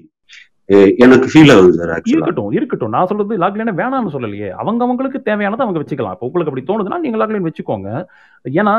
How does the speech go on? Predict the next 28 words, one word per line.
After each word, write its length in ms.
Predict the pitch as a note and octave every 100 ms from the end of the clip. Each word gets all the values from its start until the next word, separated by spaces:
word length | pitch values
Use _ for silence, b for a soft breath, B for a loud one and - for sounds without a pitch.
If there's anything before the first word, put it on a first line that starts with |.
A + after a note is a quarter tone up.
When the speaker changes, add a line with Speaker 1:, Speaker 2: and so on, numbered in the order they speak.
| F#3+
Speaker 2:
நான் 200 | E3+ G3
இதை 160 | F3
சொல்றதுக்கு 400 | D#3+ F#3 G#3+ F3+
காரணம், 340 | E3+ D#3+ D3+ F3
first 180 | E3+ -
time 180 | C4+
screen 220 | G3+ G#3 G3+
play 100 | F3+
எழுதும்போது 320 | D3 C#3 F3
பல 220 | E3+ F3+
பேருக்கு 260 | F3 F#3 D#3+
lock 140 | E3
line 180 | E3+ D3
தெளிவா 220 | D3 D#3
form 320 | C3+ F#3 G#3+
ஆகாது. 260 | A2 F#2 -
ஆனா 240 | - C#3 E3+
சில 180 | - F#3+
சமயம் 280 | F3 F3 G#3+
screen 280 | - A#3+
play 120 | B3 F#3
எழுதி 180 | A3+
முடிச்ச 280 | G3+ B3 C4+
அப்புறம் 160 | A3 B3
lock 120 | F3+
line 180 | D#3 C3+
form 180 | C#3+ A2+
ஆகும், 180 | F#2+